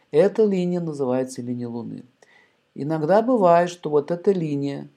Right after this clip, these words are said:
она может соединиться вот сюда, прямо с Сатурном, вот так, одной большой линией. И вы будете говорить, что у вас нету линии Сатурна. Но бывает такое, что одной линией показывается соединение сразу двух линий,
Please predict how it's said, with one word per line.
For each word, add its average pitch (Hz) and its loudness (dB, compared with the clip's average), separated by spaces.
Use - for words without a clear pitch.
она 147 -4
может 170 -4
соединиться 156 -6
вот 151 -4
сюда, 139 -2
прямо 131 -6
с 127 -12
Сатурном, 120 -8
вот 131 -8
так, - -6
одной 127 -2
большой 131 -4
линией. - -10
И 139 -6
вы 170 2
будете 226 0
говорить, 196 6
что 139 2
у 135 2
вас 175 0
нету 160 -4
линии 160 -4
Сатурна. 143 -6
Но 151 -4
бывает 147 0
такое, 151 2
что 139 -2
одной 156 -2
линией 185 -2
показывается 143 -2
соединение 139 -6
сразу 123 -6
двух 117 -12
линий, 107 -12